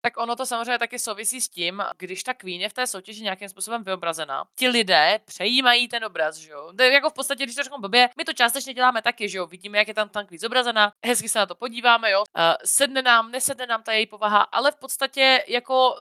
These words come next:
málo kdo už potom kouká za soutěž, že jo, za tu show. Na tohle třeba právě dojela Max,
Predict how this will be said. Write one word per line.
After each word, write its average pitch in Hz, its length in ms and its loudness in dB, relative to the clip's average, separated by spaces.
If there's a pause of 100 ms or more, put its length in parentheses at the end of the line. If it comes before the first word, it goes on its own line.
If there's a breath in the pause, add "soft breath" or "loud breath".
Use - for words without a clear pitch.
málo 226 480 6
kdo 208 640 2
už - 160 -10
potom 247 320 -4
kouká 233 460 4
za 180 460 4
soutěž, 160 560 -6
že 156 80 -16
jo, 151 100 -10
za 180 120 -2
tu 190 100 -20 (120)
show. 160 180 -4 (140)
Na 220 140 -2
tohle 247 240 -2
třeba 240 240 -4
právě 233 380 4
dojela 214 480 2
Max, 190 460 2